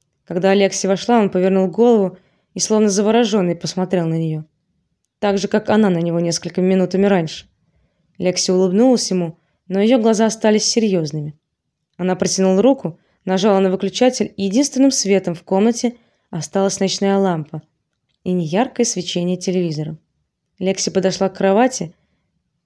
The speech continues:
взяла из рук Тайлера пульт и, не глядя, нажала на красную кнопку. Когда телевизор смолк, девушка отбросила пульт на кресло.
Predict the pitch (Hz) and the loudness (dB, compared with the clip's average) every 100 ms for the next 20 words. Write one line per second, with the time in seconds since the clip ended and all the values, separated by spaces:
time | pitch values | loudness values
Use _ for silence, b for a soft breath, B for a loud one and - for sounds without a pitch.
0 | _ 175 170 196 269 214 202 214 - 214 | _ -4 0 2 2 2 0 -2 0 0
1 | 220 226 226 175 160 - _ _ _ _ | 2 0 -4 -8 -8 -12 _ _ _ _
2 | 214 220 214 302 226 190 185 202 202 196 | 2 2 4 4 4 0 2 2 2 0
3 | 208 208 - 220 180 185 175 - 160 _ | 0 0 0 -2 0 -4 -4 -14 -18 _
4 | _ _ _ _ - 185 190 190 196 185 | _ _ _ _ -6 0 2 2 2 2
5 | 185 180 - 202 240 254 - _ _ - | 0 -2 -2 0 0 -2 -14 _ _ -4
6 | 180 190 185 185 185 196 185 185 185 226 | 0 0 0 0 2 2 2 -4 -2 -2
7 | 247 214 208 196 175 - - | 0 -2 -2 0 0 -4 -12